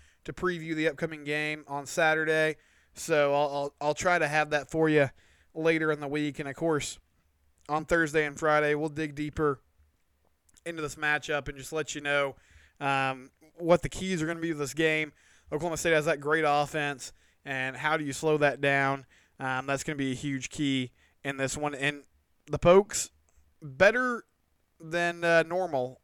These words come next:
on the defensive side of the ball. They, they have a pretty salty defense. You wouldn't know that, though, by, uh, the way that Tech game played out. And that's what we'll do right now is we'll talk the Big Twelve Conference. We'll look around the league. So, first, this Oklahoma State Tech game was just absolutely insane. And Tech actually had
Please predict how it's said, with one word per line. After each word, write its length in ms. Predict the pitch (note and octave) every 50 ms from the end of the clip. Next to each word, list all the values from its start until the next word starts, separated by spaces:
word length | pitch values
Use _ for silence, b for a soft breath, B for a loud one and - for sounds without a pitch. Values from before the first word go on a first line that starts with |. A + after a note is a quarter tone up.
| _
on 140 | - C#3+ D3+
the 80 | D#3 D3+
defensive 320 | D#3 D3+ C3 D3+ D3+ B2+
side 160 | - - D3+
of 60 | C#3+ C3+
the 60 | B2+
ball. 340 | B2+ B2+ A#2 G2+ G2 - _ _ -
They, 240 | C3+ C#3 D3+ D#3
they 160 | E3 - D3 D#3+
have 120 | F#3 F#3
a 40 | E3
pretty 200 | - - G3 F3
salty 340 | C#3+ - E3+ D#3 C#3 - D3
defense. 460 | C#3 C#3 C3+ B2+ C#3+ C3+ C3+ B2 - B B B B B B B B B
You 140 | E3 G#3
wouldn't 240 | C4+ E4 E4+ C4+ G#3
know 160 | F#3 F#3+ A3
that, 300 | G#3+ F#3 D#3+ D3 C#3+ -
though, 260 | - D#3+ D#3 D#3 D#3 D#3
by, 480 | D3 C#3+ D3+ D3+ D3+ D3+ D3+ D3+ D3
uh, 320 | C#3+ C#3+ C#3 C#3 C#3 C#3 C3+
the 120 | C#3 D3+
way 140 | D3+ E3+ F#3
that 200 | E3+ D#3+ C3 -
Tech 200 | - F3 D#3+ D#3
game 240 | D3+ D3 C#3+ C3+ C3+
played 220 | - D3 C#3+ C#3
out. 160 | C3 B2+ A#2+ A#2+
And 80 | C3
that's 160 | D#3 F#3+ F#3
what 80 | G#3 F#3+
we'll 80 | E3+ E3+
do 160 | D3+ D#3+ D#3+
right 240 | D3+ D3+ D3 C#3+ C3+
now 220 | D3 D3 C#3+ D3
is 80 | C3+ C#3+
we'll 80 | D3
talk 240 | C#3+ - D3+ D#3 -
the 80 | - C#3+
Big 140 | C#3+ C#3
Twelve 200 | C3 D3+ C#3+ C3+
Conference. 460 | - - D3 C#3 C#3 C#3 C#3 C3 - - B B B B B B B B
We'll 120 | D#3 E3
look 160 | E3 E3 -
around 300 | D3+ C#3+ D3 D3+ D3+ D3+
the 80 | C#3 C3+
league. 400 | C3+ D3+ D#3 D#3 D#3 D3 C#3 C3 - b b b b b b
So, 420 | b - - F3+ E3+ E3+ E3 D#3+ - -
first, 380 | - - A3+ A#3+ A#3 F#3+ -
this 160 | - F#3 -
Oklahoma 280 | A3+ B3 A3+ B3 G#3+ E3+
State 240 | - - E3+ D3 C3
Tech 200 | - D#3+ D#3 D3
game 380 | D3 C#3+ C#3+ C#3 C3+ C3 C3 - _ b b b b b b b
was 120 | D3 D3+
just 160 | D3 D#3 C#3
absolutely 500 | E3+ E3 E3+ D#3 - E3 E3 D#3 D3 D3
insane. 480 | C3+ C3 C3 - - C#3+ C3 A#2+ A#2 A#2
And 120 | A#2+ B2+
Tech 220 | B2+ - G#3 A3+ -
actually 480 | - D3+ F3 F3 - - F3+ E3 D3+ C3+
had 500 | B2 C#3+ D3+ D3+ D3 C#3 C3 B2+ B2+